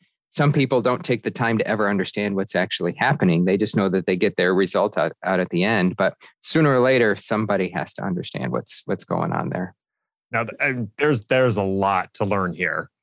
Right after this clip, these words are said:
Speaker 2: Um, obviously, Kubernetes is a wide <laughs> and, and vast sea, uh, that you could get lost in pretty easily.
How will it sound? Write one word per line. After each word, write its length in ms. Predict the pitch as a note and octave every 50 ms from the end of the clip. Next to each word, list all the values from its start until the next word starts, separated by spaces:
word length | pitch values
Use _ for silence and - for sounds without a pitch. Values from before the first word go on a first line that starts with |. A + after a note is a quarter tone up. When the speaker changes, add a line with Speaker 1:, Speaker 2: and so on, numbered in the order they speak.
| _
Speaker 2:
Um, 360 | - G#2+ G2 F#2 F#2 F#2 F#2+ - -
obviously, 580 | A2 A2 G#2 G2+ F#2 E2 - - G2 F2+ E2+
Kubernetes 540 | D#2+ - - B2+ A2+ A2 G#2 G#2 G2+ F2+ F2
is 80 | F#2+ F#2+
a 60 | F#2
wide 580 | F2 E2+ F#2+ G2+ G2+ G2+ G#2 A2 A2 A2 G2+ F#2 - - -
<laughs> 120 | - - -
and, 180 | - A2+ G#2 - -
and 240 | G#2+ G#2 F#2+ F2+ -
vast 440 | A2 G2+ F#2+ G#2 G#2 G2+ - -
sea, 640 | - - - - - A2+ G#2 G2+ F#2+ G2 F#2+ - - - - -
uh, 180 | G2 F#2 F2+
that 120 | F2+ G2 G2+
you 40 |
could 160 | G#2 - B2 A2
get 160 | A2+ G#2+ G#2+
lost 320 | G#2 G#2+ A2+ A2 G#2+ -
in 160 | A#2 G2+ F#2+
pretty 200 | F#2 - G#2 G2+
easily. 500 | G2 G#2 A#2+ G#2+ G2+ G2+ G2 F#2+ F#2+ F#2